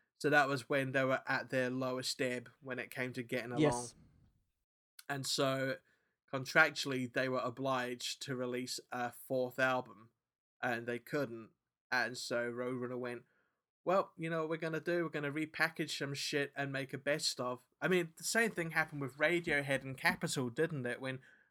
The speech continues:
Speaker 1: Radiohead decided they were gonna leave Capitol, and then Capitol were like, "But we kinda own all the copyrights and the masters to this, so we're just gonna release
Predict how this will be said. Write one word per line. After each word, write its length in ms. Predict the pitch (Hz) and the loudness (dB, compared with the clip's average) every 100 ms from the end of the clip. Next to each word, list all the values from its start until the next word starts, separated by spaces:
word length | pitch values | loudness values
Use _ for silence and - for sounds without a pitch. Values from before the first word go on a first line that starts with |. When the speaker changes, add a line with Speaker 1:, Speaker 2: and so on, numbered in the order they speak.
| _ | _
Speaker 1:
Radiohead 500 | 147 147 147 143 139 | 2 2 2 -2 -2
decided 380 | 143 - 143 139 | -2 -2 -2 -2
they 60 | 139 | -4
were 60 | |
gonna 220 | 131 135 | -2 -2
leave 380 | 127 135 147 147 | -2 -2 -2 -2
Capitol, 680 | - 131 139 123 120 123 127 | 0 0 -2 -4 -4 -6 -6
and 160 | 127 131 | -6 -6
then 100 | 127 | -6
Capitol 400 | 127 131 135 127 | -4 -4 -4 -6
were 80 | 127 | -2
like, 260 | 123 110 - | -4 -4 -8
"But 120 | 151 _ _ _ _ - - _ _ _ | -10 _ _ _ _ -20 -20 _ _ _
we 200 | 131 170 | -2 -2
kinda 340 | 170 180 156 - | 2 2 2 2
own 460 | 139 160 165 170 - | 0 0 -2 -4 -6
all 340 | 160 143 139 135 | -4 0 0 -2
the 560 | 120 139 135 127 123 123 | -2 -2 0 0 -2 -6
copyrights 920 | - 147 160 147 151 156 95 - - - | -2 -2 0 0 2 2 0 -2 -2 -4
and 180 | 143 135 | -6 -4
the 80 | 131 | -4
masters 680 | 123 123 127 143 - 143 135 | -2 0 2 0 -4 -6 -6
to 140 | - | -6
this, 260 | 143 151 165 | -4 -4 -4
so 340 | - - 127 127 | -4 0 0 0
we're 140 | 135 | -6
just 200 | 131 - | -8 -8
gonna 200 | 143 127 | -6 -6
release 600 | 123 123 123 123 - | -4 -4 -4 -4 -4